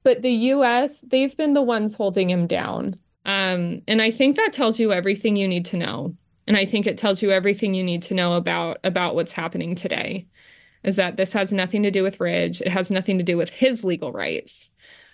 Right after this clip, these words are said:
Um, it just has to do with, with the alliance and, and appeasing Japan. And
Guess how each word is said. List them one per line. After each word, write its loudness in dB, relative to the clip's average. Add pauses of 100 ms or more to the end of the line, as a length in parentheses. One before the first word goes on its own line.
(100)
Um, -4
it -2
just 0
has -8
to -2
do 2
with, -4 (640)
with 2 (140)
the 4
alliance 0 (120)
and, -2
and 0
appeasing 0
Japan. 0
And -6